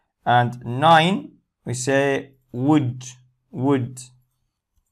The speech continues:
Mm-hmm. Okay, then we have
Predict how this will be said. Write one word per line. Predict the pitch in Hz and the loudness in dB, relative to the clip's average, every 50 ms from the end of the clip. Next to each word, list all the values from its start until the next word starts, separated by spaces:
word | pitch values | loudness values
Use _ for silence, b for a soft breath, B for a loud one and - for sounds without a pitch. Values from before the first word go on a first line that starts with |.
| _ _ _ _ _ _ _ _ _ _ _ _ _ _ _ _ _ _ _ _ _ _ _ _ _ _ _ _ _ _ _ _ _ _ _ _ _ _ _ _ _ _ _ _ _ _ _ _ _ _ _ _ _ _ _ _ _ _ _ _ _ _ _ _ _ _ _ _ _ _ _ _ _ _ _ _ | _ _ _ _ _ _ _ _ _ _ _ _ _ _ _ _ _ _ _ _ _ _ _ _ _ _ _ _ _ _ _ _ _ _ _ _ _ _ _ _ _ _ _ _ _ _ _ _ _ _ _ _ _ _ _ _ _ _ _ _ _ _ _ _ _ _ _ _ _ _ _ _ _ _ _ _
Mm-hmm. | 120 113 110 110 110 110 _ _ _ _ _ _ _ _ _ _ _ _ _ _ _ _ _ | -14 -12 -12 -12 -12 -14 _ _ _ _ _ _ _ _ _ _ _ _ _ _ _ _ _
Okay, | - 110 107 - - 123 127 139 156 180 - - - _ | -16 -16 -16 -10 -6 -4 -4 -2 -4 -6 -10 -16 -20 _
then | - 147 113 127 139 151 175 196 - - - - _ _ _ _ _ _ _ | -12 -6 -2 0 0 2 0 0 -4 -10 -14 -20 _ _ _ _ _ _ _
we | 117 | -2
have | 120 127 131 131 131 127 123 - | 2 6 6 6 6 4 -2 -8